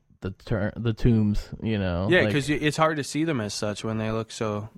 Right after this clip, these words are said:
Speaker 1: Yeah.
Speaker 2: Yeah, because we, I think as, as when we're alive, we have such a negative view of death.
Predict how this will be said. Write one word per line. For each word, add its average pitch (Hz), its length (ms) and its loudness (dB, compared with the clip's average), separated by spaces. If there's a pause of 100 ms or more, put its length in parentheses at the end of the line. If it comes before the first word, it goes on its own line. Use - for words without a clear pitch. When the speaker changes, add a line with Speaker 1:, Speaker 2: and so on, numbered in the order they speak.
Speaker 1:
Yeah. 107 360 2
Speaker 2:
Yeah, 127 100 2
because 127 300 2
we, 131 160 4
I 117 120 2
think 127 240 0
as, 117 240 0
as 104 140 -4
when 117 240 -2
we're 117 140 2
alive, 110 500 2
we 107 120 -6
have 104 180 -6
such 107 240 -10
a 107 40 -8
negative 104 600 -6
view 107 600 -6
of 101 240 -6
death. 95 440 -8